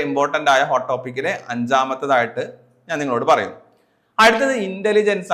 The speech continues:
ആണ്. ഈ ഇന്റലിജൻസ് വ-, പറയുമ്പോ, ഇന്റലിജൻസിലെ പറയുമ്പോ നമ്മൾ മനസ്സിലാക്കേണ്ട ഒരു കാര്യം പ്രധാനമായിട്ടും പ്രധാന ഇന്റലിജൻസ് തിയറികളുടെ ആളുകളെ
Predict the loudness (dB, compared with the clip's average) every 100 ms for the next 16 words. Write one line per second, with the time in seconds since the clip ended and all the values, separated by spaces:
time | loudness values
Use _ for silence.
0 | 0 2 -2 -4 -10 _ _ _ _ _
1 | _ _ -6 -2 0 2 4 4 2 2
2 | 4 4 4 4 4 2 0 -2 -2 -6
3 | 0 4 4 2 0 0 0 2 2 0
4 | -2 -2 -4 -4 -8 -2 -2 0 -6 -4
5 | 0 0 -2 -8 -18 _ _ 0 4 6
6 | 6 4 4 4 2 -2 -4 -2 0 2
7 | 2 -2 -6 -8 -6 -6 -8 -10 -6 -4
8 | -4 -2 -2 -2 0 2 2 0 -2